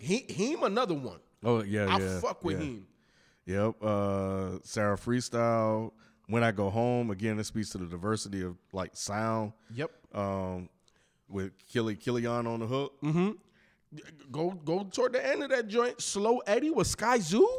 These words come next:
Speaker 2: Man, I was surprised to hear
Speaker 1: Nigga.
Speaker 2: Sky Zoo on here. I was like, "Oh, Sky Zoo messing with these dudes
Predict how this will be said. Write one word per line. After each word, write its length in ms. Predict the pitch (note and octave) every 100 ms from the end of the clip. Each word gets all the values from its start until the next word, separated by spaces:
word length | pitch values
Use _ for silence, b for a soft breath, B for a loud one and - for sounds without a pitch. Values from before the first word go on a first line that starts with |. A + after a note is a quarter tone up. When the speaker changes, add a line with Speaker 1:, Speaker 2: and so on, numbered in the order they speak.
| B4+
Speaker 2:
Man, 320 | - - A2+ G#2
I 140 | B2
was 180 | A#2 G2+
surprised 840 | G#2+ F#2+ - A2 A#2 A#2+ A#2+ G#2
to 60 | G#2
hear 160 | G#2+
Speaker 1:
Nigga. 40 | G2+
Speaker 2:
Sky 340 | - G#2+ G#2
Zoo 300 | F#2 A2+ A2+
on 160 | G2+ F#2+
here. 300 | F#2 F2 E2+ _ _ _ _ _ G2+
I 80 |
was 60 | A#2
like, 100 | G2
"Oh, 140 | A2
Sky 320 | G2 - G#2 F#2+
Zoo 160 | A#2
messing 320 | D3 E3 F#3+
with 100 | F#3+
these 180 | A3+ G#4+
dudes 260 | G#4+ A4+